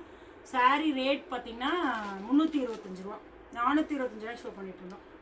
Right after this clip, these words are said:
முந்நூத்தி இருபத்தஞ்சு ரூபா ஷிப்பிங் வந்துட்டு அதில் ஃப்ரீ பண்ணியிருந்தோம். இதுல வந்து ஷிப்பிங் இன்க்ளூட் பண்ணியிருக்கோம். ஷிப்பிங் ஃபார்ட்டி ருப்பீஸ் நீங்க தான் கொடுக்கணும். ஒரு சாரீ எடுத்தீங்கன்னா நாற்பது ரூபா தான் ஷிப்பிங். ஒரு சாரீக்கு ஷிப்பிங் அமௌண்ட் பார்த்தீங்கன்னா நாற்பது ரூபா தான். வேணுங்கிறவங்க WhatsApp, ஸ்க்ரீன்ல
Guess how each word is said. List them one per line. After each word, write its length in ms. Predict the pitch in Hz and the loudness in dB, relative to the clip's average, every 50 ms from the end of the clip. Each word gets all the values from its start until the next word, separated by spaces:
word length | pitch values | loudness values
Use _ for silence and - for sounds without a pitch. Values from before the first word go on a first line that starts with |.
| - 262 | 0 4
முந்நூத்தி 260 | 285 302 320 - 311 302 | 6 6 6 6 0 0
இருபத்தஞ்சு 320 | 285 269 262 254 233 262 | -2 -2 -6 -6 -6 -4
ரூபா 120 | 285 320 330 - | -2 -2 -2 -2
ஷிப்பிங் 340 | 302 - - 349 349 339 311 285 | -4 -6 -4 -2 2 4 4 4
வந்துட்டு 220 | 262 269 277 302 294 277 | 4 4 2 0 -2 -2
அதில் 180 | 247 240 - - | -2 -4 -6 -2
ஃப்ரீ 120 | 277 302 302 302 | -2 -2 0 -2
பண்ணியிருந்தோம். 380 | 277 247 233 233 226 285 330 359 | -4 -8 -8 -8 -4 -4 -4 -2
இதுல 140 | 330 269 254 | -2 -4 -2
வந்து 160 | 262 294 285 | -2 -4 -4
ஷிப்பிங் 280 | - - - 262 262 254 240 | -6 -8 -6 -4 -4 -4 -2
இன்க்ளூட் 320 | 254 262 - 302 302 262 - | -4 -2 0 0 0 0 -2
பண்ணியிருக்கோம். 400 | 240 202 196 190 - - 190 - - - - - - - - - - - - | -10 -10 -10 -12 -12 -12 -16 -16 -16 -18 -20 -20 -20 -20 -20 -20 -20 -18 -12
ஷிப்பிங் 280 | - - - 311 302 302 - | -10 -4 2 4 4 6 6
ஃபார்ட்டி 300 | 262 233 247 247 269 254 | 4 0 0 -2 -4 -6
ருப்பீஸ் 260 | 233 - 285 269 - 262 | -6 -6 -8 -6 -6 -8
நீங்க 140 | 240 240 240 247 | -8 -6 -6 -6
தான் 100 | 262 254 247 | -6 -6 -6
கொடுக்கணும். 400 | 214 214 - 226 233 277 330 - - - - - - - - 240 | -10 -8 -6 -4 -2 -2 -2 -2 -4 -12 -18 -20 -20 -14 -6 -2
ஒரு 100 | 247 254 247 262 | -2 -2 0 4
சாரீ 280 | 254 247 262 285 302 302 277 | 6 6 6 6 6 4 2
எடுத்தீங்கன்னா 420 | 262 - - 247 247 254 285 294 285 262 | 0 -2 -4 -4 -2 0 0 2 2 2
நாற்பது 320 | 240 247 240 - 269 247 240 | 0 0 0 0 -2 0 2
ரூபா 120 | 247 254 | 0 0
தான் 140 | 262 277 269 - | 0 0 -2 -4
ஷிப்பிங். 320 | 269 - - 220 202 202 202 - - - - - - - - - - | -8 -14 -12 -12 -12 -12 -12 -14 -18 -20 -20 -20 -20 -20 -20 -14 -8
ஒரு 180 | 220 240 254 262 - | -4 -4 -4 -2 2
சாரீக்கு 400 | 262 247 254 262 277 277 - 330 320 - | 4 6 6 4 4 -2 -4 -6 -6 -6
ஷிப்பிங் 300 | - - - 294 285 269 233 | -6 -2 2 2 2 2 0
அமௌண்ட் 240 | - 247 247 214 202 | -2 -6 -8 -8 -8
பார்த்தீங்கன்னா 340 | 220 208 220 247 254 247 214 | -10 -10 -6 -6 -4 -4 -4
நாற்பது 280 | 202 202 - 220 196 196 | -6 -6 -8 -8 -8 -6
ரூபா 160 | 202 208 208 | -6 -6 -6
தான். 160 | 202 214 - - - 226 | -6 -8 -10 -10 -6 -2
வேணுங்கிறவங்க 560 | 254 277 294 302 294 277 269 269 262 294 302 277 240 214 | 2 6 6 6 6 6 2 0 0 0 0 0 0 0
WhatsApp, 340 | 240 262 - - 311 - - 196 - | 0 0 -2 -4 -10 -10 -10 -14 -12
ஸ்க்ரீன்ல 360 | - - 285 285 294 285 294 | -6 -2 2 4 4 4 4